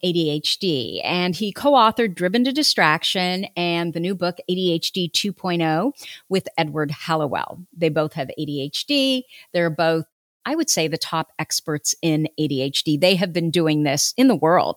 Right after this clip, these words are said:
They've been doing this for decades. Through a combination of stories, interviews, and research, Ratey concludes that frequent moderate to high intensity cardio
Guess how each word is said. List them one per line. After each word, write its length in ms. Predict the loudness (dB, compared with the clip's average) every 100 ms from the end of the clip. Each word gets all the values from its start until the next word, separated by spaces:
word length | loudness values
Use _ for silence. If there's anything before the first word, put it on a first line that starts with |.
| -2
They've 100 | 0
been 140 | 0
doing 220 | 2 2
this 140 | 2 -2
for 140 | -4
decades. 880 | -6 2 2 2 -2 -2 -4 -8 -8 _ _ -20 -20 -20 _
Through 260 | 2 6 6
a 60 |
combination 680 | 4 2 2 2 0 0 -4
of 80 | -2
stories, 760 | -2 0 0 2 0 -2 -4 -6
interviews, 680 | -4 -2 -2 -2 -2 -2 -4 _ _
and 180 | -2 0
research, 680 | 2 2 2 0 -2 -6 -2
Ratey 320 | 2 2 0
concludes 800 | 2 0 0 -4 -2 -2 -4 -8 -8 -20 -6
that 180 | -6 -4
frequent 680 | -10 -4 -2 -2 _ -2 -2 -2
moderate 460 | 2 2 2 -2
to 80 | -4
high 180 | -4 -2
intensity 680 | -2 -2 -4 -2 0 0 0
cardio 680 | 2 2 4 2 2 0